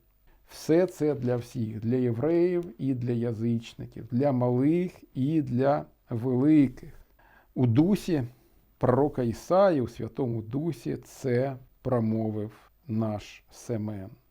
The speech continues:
Деякі коментатори, от кажуть, в Талмуді написано, що деякі рабини вірили,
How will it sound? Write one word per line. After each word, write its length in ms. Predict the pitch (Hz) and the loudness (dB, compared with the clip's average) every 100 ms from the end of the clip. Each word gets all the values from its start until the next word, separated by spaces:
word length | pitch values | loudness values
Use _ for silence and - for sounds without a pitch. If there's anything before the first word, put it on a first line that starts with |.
| _ _ _ _ - - - - - | _ _ _ _ -20 -20 -20 -20 -6
Деякі 360 | 131 131 120 120 | 2 4 4 -4
коментатори, 840 | - 110 110 160 180 170 139 113 | -4 -6 -4 0 2 2 0 -2
от 240 | 110 - | -6 -10
кажуть, 300 | - 127 107 | -4 -4 -4
в 60 | - | -8
Талмуді 540 | - 113 131 185 160 | -4 -2 0 -2 -4
написано, 540 | 117 - 165 190 - 120 | -6 -6 -4 -6 -6 -8
що 140 | 123 | -6
деякі 440 | 120 165 147 - 123 | -4 -2 -2 -2 -2
рабини 480 | 117 127 127 113 | 0 0 -2 -4
вірили, 600 | 107 113 180 180 165 151 | -4 -4 0 2 2 -2